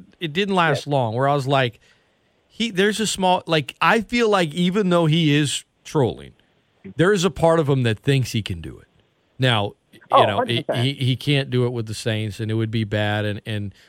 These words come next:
Speaker 1: look, he wasn't, he wasn't even bad in his last season. I mean, folks, I think,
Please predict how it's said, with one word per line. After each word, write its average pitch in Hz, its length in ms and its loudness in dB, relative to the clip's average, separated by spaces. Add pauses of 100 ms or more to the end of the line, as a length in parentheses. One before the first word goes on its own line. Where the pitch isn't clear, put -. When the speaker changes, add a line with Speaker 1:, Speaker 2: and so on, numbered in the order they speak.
(200)
Speaker 1:
look, 151 180 0
he 170 80 0
wasn't, 185 420 2
he 160 120 -2
wasn't 190 300 0
even 165 200 0
bad 139 340 2
in 135 100 0
his 127 200 0
last 120 320 0
season. 156 340 -8 (140)
I 117 80 -10
mean, 117 240 -6
folks, 143 340 -2
I 123 100 2
think, 123 260 -2